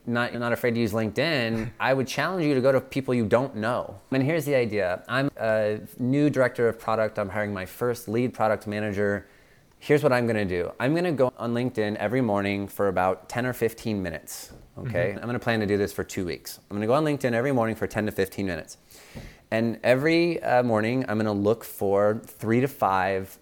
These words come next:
Speaker 1: people that are really interesting to me for this role that I, that I'm hiring for. I don't know for sure, but I, there's a few reasons why I may think they're interesting. And what I'm gonna do is I'm just gonna send them a really simple note saying, "Hey,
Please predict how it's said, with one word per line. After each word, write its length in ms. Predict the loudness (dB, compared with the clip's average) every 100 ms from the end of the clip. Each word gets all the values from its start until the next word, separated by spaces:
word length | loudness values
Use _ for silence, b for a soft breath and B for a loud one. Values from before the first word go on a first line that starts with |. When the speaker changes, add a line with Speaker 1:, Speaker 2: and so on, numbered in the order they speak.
| _
Speaker 1:
people 680 | -8 -6 -4 -2 -2 -4 -8 _ _ -8
that 240 | 0 4 6
are 60 |
really 160 | 6 4 0
interesting 500 | -4 -4 -6 -6 -6
to 140 | -4
me 180 | -4 -4
for 540 | -6 -4 0 2 2 0
this 240 | -2 -4
role 400 | -2 0 0 -4 -10 _ _ _ _ _ _ 2
that 100 | 2
I, 80 | 4
that 120 | 0
I'm 80 | 0
hiring 220 | 0 0
for. 120 | 0
I 60 | 2
don't 160 | 2
know 100 | 2
for 140 | 2 -2
sure, 340 | -4 0 0
but 140 | 2 0
I, 140 | -2 -6 B B
there's 120 | 0 0
a 60 |
few 180 | 2 2
reasons 260 | 2 0 2
why 120 | 2
I 40 |
may 140 | 0 -4
think 180 | -6
they're 100 | -6
interesting. 240 | -8 -10 -16 B B B B
And 80 | 0
what 80 | 2
I'm 80 | 2
gonna 140 | 4
do 80 | 4
is 100 | 4
I'm 80 | 0
just 120 | -2
gonna 100 | -4
send 240 | -2 -2
them 100 | 0
a 80 | 0
really 360 | 4 4 2 0
simple 300 | -6 -4 -4
note 300 | -2 -4 -6 -14 b b b
saying, 300 | -6 -2 0
"Hey, 320 | 2 2 0